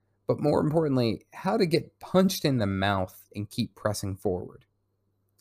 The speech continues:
When we, when we fail in video games, it's frustrating, of course, absolutely. I've thrown my fair share of controllers, but we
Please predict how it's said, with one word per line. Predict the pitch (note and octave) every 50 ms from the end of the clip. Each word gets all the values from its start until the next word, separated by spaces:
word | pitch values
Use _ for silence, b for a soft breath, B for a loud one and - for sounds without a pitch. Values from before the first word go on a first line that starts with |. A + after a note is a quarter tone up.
| _ _ _ _ _
When | - C3+ D3+ D#3+ D#3+
we, | E3 D#3+ D#3 C#3+ - -
when | B2+ D3 D3+ D#3
we | D3+ D3
fail | B2+ - G#3 B3 C4 B3 G3+
in | C#3+ B2+ A2
video | - - C#3 B2+ A2 G2+ F#2
games, | F#2+ F#2 G2 - - -
it's | A2 -
frustrating, | - - D#3 C3+ - - G#2 F#2 F#2 F#2+ - _
of | - -
course, | - G#2+ - - - - - _ - -
absolutely. | A2 - - G2 G2+ G#2 - - - - _ _ _ _ _ _ _ _ _ _ _ _ _ _ _ _ _ _ _ _ _ _ _ _ _ _ _ _ -
I've | A2+ G#2+ -
thrown | - A#2 A#2 A2+ G#2+
my | G#2+ G#2 G#2 A2+
fair | A2 - A2+ G#2 G2+
share | F#2+ - A2 G2+
of | G2 G2
controllers, | - G2 G2 - - F#2+ F2+ F2+ G#2+ C3+ D3 - - - _ _ _ _ _ _ _ _ _ _ _ _ -
but | C#3 C3+ A#2 - -
we | - D3 D#3 D3+ B2+ F#2+